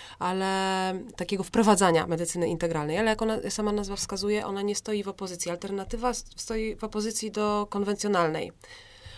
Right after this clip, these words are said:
I uważam, że tutaj jest, ym,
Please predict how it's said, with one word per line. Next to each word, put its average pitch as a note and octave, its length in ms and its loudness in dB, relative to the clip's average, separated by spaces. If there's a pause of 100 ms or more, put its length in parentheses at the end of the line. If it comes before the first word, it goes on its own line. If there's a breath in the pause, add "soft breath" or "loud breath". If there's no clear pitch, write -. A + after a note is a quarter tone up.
(460 loud breath)
I G3+ 520 2
uważam, A#3 360 4
że G#3+ 60 -2
tutaj G#3+ 420 2
jest, G3+ 340 0
ym, G3+ 800 -2